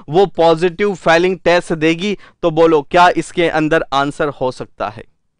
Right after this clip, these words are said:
बोलिए भाई, क्या इसके अंदर आंसर हो सकता है? यहां पर सुक्रोज तो आंसर नहीं है, क्योंकि ये नॉन रिड्यूसिंग शुगर है।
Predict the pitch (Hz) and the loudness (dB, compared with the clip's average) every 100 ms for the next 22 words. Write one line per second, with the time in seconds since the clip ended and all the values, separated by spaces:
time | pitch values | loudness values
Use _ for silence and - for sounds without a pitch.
0 | _ _ _ _ _ _ _ _ _ _ | _ _ _ _ _ _ _ _ _ _
1 | _ _ _ _ _ 110 139 151 123 120 | _ _ _ _ _ -2 0 2 0 -4
2 | - 175 185 165 147 - 160 156 165 - | 0 4 6 4 -2 -2 0 0 -2 0
3 | 139 139 170 147 - 135 135 120 - 110 | -2 -2 -4 -4 -4 -4 -4 -10 -6 -4
4 | 98 - _ _ _ _ _ _ _ _ | -4 -10 _ _ _ _ _ _ _ _
5 | _ _ _ _ _ _ _ _ _ _ | _ _ _ _ _ _ _ _ _ _
6 | _ _ 113 117 160 175 202 180 214 208 | _ _ -16 -2 2 4 4 4 0 0
7 | - 190 - 175 170 185 220 214 - 208 | -2 -6 -4 -2 2 4 6 4 0 0
8 | 185 185 - 208 190 180 190 185 214 - | 2 2 0 -2 0 0 2 2 0 -4
9 | - - 190 180 202 196 208 180 160 175 | -14 -2 0 0 -4 0 0 0 0 2
10 | 196 196 180 175 170 196 185 - 160 151 | 2 2 -2 -2 -4 -4 -6 -8 -8 -2
11 | 156 151 127 123 113 104 | 0 0 -2 -4 -4 -8